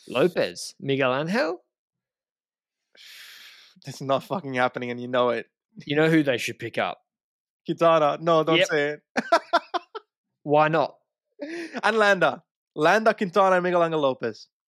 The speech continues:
Speaker 1: Why not?
Speaker 2: The first
Speaker 1: I would
Speaker 2: two are
Speaker 1: pick
Speaker 2: on
Speaker 1: up
Speaker 2: this one anyway.
Speaker 1: Quintana.
Speaker 2: No, the last two. Yeah?
Speaker 1: 'Cause Sosa is their,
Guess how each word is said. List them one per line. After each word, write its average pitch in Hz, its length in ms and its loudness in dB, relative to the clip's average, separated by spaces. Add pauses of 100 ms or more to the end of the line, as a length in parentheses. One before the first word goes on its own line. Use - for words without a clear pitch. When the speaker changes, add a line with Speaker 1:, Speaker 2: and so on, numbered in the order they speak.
(200)
Speaker 1:
Why 135 260 -2
not? 131 220 -4 (1900)
Speaker 2:
The 170 60 -18
first 190 220 4
Speaker 1:
I 160 40 6
would 175 60 4
Speaker 2:
two 170 60 2
are - 20 6
Speaker 1:
pick 156 140 4
Speaker 2:
on 160 80 4
Speaker 1:
up 156 60 -8
Speaker 2:
this - 120 -12
one 160 100 0
anyway. 185 140 0 (140)
Speaker 1:
Quintana. 135 160 -12
Speaker 2:
No, 143 140 2
the 123 120 -12 (100)
last 131 260 -6
two. 117 180 -12 (560)
Yeah? 196 120 -6 (180)
Speaker 1:
'Cause - 460 -6
Sosa 175 760 0
is 139 420 -2
their, 120 380 2